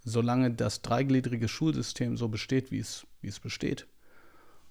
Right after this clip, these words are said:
ähm, wird es immer die einen Eltern geben, die ihre Kinder, obwohl sie vielleicht sagen, "Naja, eigentlich wäre so eine, so eine Schule für alle schon was Gutes", ähm,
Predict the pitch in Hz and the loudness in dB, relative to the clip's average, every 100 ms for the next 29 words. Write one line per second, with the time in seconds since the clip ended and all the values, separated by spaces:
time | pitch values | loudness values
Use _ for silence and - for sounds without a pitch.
0 | - - 113 101 107 113 120 123 - - | -20 -8 -4 -4 -4 -4 -2 -2 -4 -10
1 | - 135 170 143 120 110 131 160 160 139 | -2 4 4 4 2 2 4 4 4 0
2 | - - - 120 139 151 143 135 139 143 | -14 -20 -6 -2 0 2 4 2 2 0
3 | - - - 117 123 113 - 131 143 151 | -2 -10 -4 -2 0 -2 0 4 6 6
4 | 151 135 - - - 101 120 151 165 139 | 2 -2 -14 -20 -12 -2 4 4 4 0
5 | 127 127 131 120 123 127 113 120 123 131 | 0 0 0 0 2 2 2 0 0 2
6 | 127 - 123 123 120 113 107 - - - | 2 2 -2 2 2 0 -2 -10 -20 -20
7 | - - - - - - - - - - | -20 -20 -20 -20 -20 -20 -20 -20 -20 -18
8 | - 120 110 143 139 123 - 120 127 - | -2 0 2 2 2 2 -2 -2 -2 0
9 | 123 110 - 143 - 143 - - - - | 0 0 0 0 0 -2 -4 -16 -20 -12
10 | 131 113 110 | -4 -2 -2